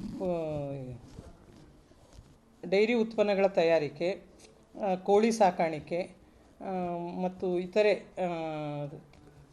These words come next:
ಘಟಕಗಳನ್ನು ಮಾಡಲು ಅವಕಾಶ ಇರ್ತದೆ. So ಈ ಒಂದು ಕೃಷಿ ಆಧಾರಿತ ಉದ್ದಿಮೆನ ಈಗ ನಮ್ಮ ಇದು, ಈ ಯೋಜನೆಯು ಗ್ರಾಮೀಣ ಭಾಗಕ್ಕೆ ಹೆಚ್ಚು ಒತ್ತು ಇರುವುದರಿಂದ,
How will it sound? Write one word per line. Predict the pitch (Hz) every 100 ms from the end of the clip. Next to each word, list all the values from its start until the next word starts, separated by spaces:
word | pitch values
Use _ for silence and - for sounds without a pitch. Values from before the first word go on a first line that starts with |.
| -
ಘಟಕಗಳನ್ನು | 175 185 185 175 170 190 208
ಮಾಡಲು | 175 175 185
ಅವಕಾಶ | 190 185 208 202
ಇರ್ತದೆ. | 175 139 - 139 135 - - - - - - -
So | 247 240
ಈ | 226 226 247 254
ಒಂದು | 233 226 226 233 220 214 202 196 180 - -
ಕೃಷಿ | 226 - 262
ಆಧಾರಿತ | 240 226 214 208 208
ಉದ್ದಿಮೆನ | 190 180 185 185 190 226 - - - - 214
ಈಗ | 202
ನಮ್ಮ | 196 196 196 190 214
ಇದು, | 202 220 208 -
ಈ | - 226 226
ಯೋಜನೆಯು | 233 240 240 233 233 185
ಗ್ರಾಮೀಣ | 180 185 226 226
ಭಾಗಕ್ಕೆ | 226 202 196 190 196
ಹೆಚ್ಚು | 165 160 220
ಒತ್ತು | 185 180 -
ಇರುವುದರಿಂದ, | 190 170 160 156 185